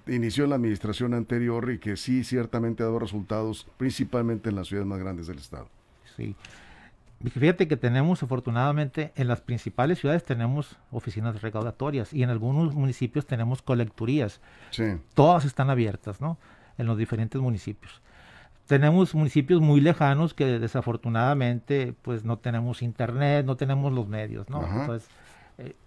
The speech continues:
Speaker 2: que es-, teníamos pensado por ahí implementar un programa para poder llegar a esos municipios o a esas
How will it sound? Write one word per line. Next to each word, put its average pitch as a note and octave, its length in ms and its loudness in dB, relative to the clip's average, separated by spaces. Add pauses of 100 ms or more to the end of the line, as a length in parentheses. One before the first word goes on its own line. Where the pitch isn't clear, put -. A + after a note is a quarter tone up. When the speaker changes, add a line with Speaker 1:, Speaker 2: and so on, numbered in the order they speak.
(340)
Speaker 2:
que B2+ 180 0
es-, - 220 -4
teníamos B2+ 400 2
pensado C3+ 440 2
por B2+ 140 -2
ahí C3 260 2 (120)
implementar A#2+ 580 -2
un C3+ 100 2
programa C3 420 0
para A#2+ 260 0
poder A2+ 340 -4
llegar B2 280 0
a B2 40 0
esos B2 180 -6
municipios A#2+ 760 -6 (520)
o A2+ 140 -2
a A#2 40 0
esas C3 380 -4